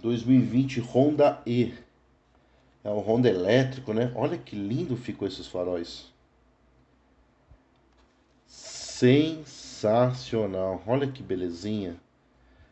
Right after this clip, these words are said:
Acabei de mostrar ele na quatro rodas, esse carrinho, esses dias atrás.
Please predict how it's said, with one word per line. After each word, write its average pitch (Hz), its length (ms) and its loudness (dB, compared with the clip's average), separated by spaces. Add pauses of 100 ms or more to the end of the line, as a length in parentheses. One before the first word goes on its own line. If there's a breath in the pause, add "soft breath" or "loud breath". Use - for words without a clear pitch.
(120 soft breath)
Acabei 117 240 0
de 135 80 0
mostrar 110 420 0
ele 104 120 -2
na 104 120 -2
quatro 101 340 -2
rodas, 95 440 -2
esse - 220 -12
carrinho, 107 440 -2
esses 85 320 -12
dias 92 260 -6
atrás. 110 680 -2